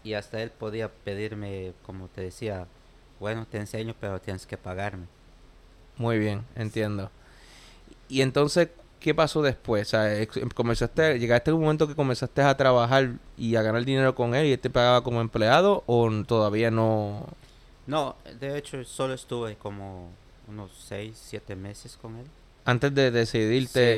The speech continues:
Speaker 1: Sí, después, ah, hablé con mi hermano, el segundo, y él, con él es el que más me llevo, tengo más confianza con él.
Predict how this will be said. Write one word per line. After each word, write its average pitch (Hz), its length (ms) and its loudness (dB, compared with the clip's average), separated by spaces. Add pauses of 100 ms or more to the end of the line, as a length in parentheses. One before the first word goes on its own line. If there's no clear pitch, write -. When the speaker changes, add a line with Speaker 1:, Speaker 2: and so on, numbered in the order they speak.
Speaker 1:
Sí, 110 60 -8
después, 113 760 -8
ah, 98 460 -8 (800)
hablé 110 340 -6
con 113 600 -6
mi 107 80 -8
hermano, 117 520 -10
el 95 140 -16
segundo, 117 560 -12 (840)
y 104 140 -14
él, 104 280 -10
con 101 240 -10
él 110 160 -10
es 107 200 -14
el 98 140 -14
que 92 560 -12
más 98 280 -8
me 95 140 -8
llevo, 104 280 -10 (300)
tengo 104 180 -8
más 98 200 -10
confianza 101 480 -10
con 101 220 -18
él. 104 100 -14